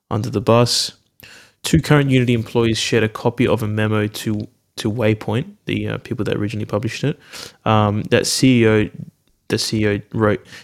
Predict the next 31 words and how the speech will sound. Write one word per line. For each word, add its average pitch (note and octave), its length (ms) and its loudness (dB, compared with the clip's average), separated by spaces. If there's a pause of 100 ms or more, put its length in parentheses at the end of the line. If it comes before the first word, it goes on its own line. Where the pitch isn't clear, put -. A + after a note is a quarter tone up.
(140)
in A2 100 -4
the G#2+ 80 0
company's A2 420 -2
Slack G#2+ 280 -4
last G#2 260 -2
night, - 160 -4
stating G#2 300 -4
that G2+ 180 -6
over G#2+ 220 0
the G#2 160 -6
past G#2+ 300 -2
few G#2+ 100 -4
days, G2+ 280 -2
two - 200 -2
hundred A#2 240 0
sixty-three - 760 -4
employees G#2+ 520 -2
across G#2 360 -6
multiple A2 400 -4
organizations G#2+ 720 -4 (460)
and A2 100 -4
sixteen A2 440 -4
countries A2 380 -6
were G#2+ 100 -6
notified G2+ 440 -4
that - 140 -4
their G#2 100 -2
jobs G#2 400 -4
are - 60 -6
being G#2 240 -6
eliminated. G2+ 600 -6